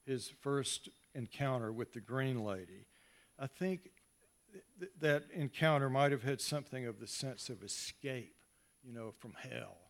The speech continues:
or something that, that you find in, in Paradise Lost, which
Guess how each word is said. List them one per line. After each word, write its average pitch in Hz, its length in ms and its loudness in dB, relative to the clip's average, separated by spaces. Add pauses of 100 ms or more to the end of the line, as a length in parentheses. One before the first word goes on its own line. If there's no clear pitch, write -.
(140)
or 127 120 -20
something 110 400 -20 (120)
that, 123 240 -14
that 131 220 -8
you 123 60 -8
find 123 360 -2
in, 113 260 -6
in 135 120 -8
Paradise 117 600 -4
Lost, 131 520 -8 (360)
which 143 220 -8